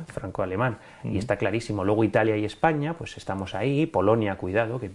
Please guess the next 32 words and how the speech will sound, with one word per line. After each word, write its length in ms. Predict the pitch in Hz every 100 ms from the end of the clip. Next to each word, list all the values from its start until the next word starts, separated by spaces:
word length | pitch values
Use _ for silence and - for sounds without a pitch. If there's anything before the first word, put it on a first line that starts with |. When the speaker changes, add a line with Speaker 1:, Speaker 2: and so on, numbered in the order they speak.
| - -
Speaker 1:
a 80 |
nivel 220 | 92 92 101
demográfico 640 | 95 95 110 113 110 98
a 20 |
veces 140 | 92 -
tiene 140 | 98
más 160 | 92 90
importancia 640 | 90 90 120 135 113 113
también. 400 | 101 113 143 143 - - - - - _
Pero 220 | 107 98
realmente 480 | 98 110 110 110 117
el 120 | 104
núcleo 340 | 107 110 110 107
de 100 | 107
Europa 600 | 107 107 110 117 123 -
es 240 | - 110 -
Francia 580 | - 123 127 151 151 -
y 100 | - 92
Alemania, 360 | 85 85 - -
eso 100 | 98
está 160 | -
clarísimo. 360 | 92 90 95 113
Speaker 2:
Entonces, 300 | 92 110 110
Pablo, 360 | - 127 147 -
desde 480 | 104 90 82 80 78
esa 180 | 85 87
óptica 340 | 85 - -
europea, 800 | 80 80 78 76 90 90 90 87 - - -
con 180 | - 85
un 60 | 80
cierto 240 | 95 90 80
pozo, 560 | 87 80 - 78 76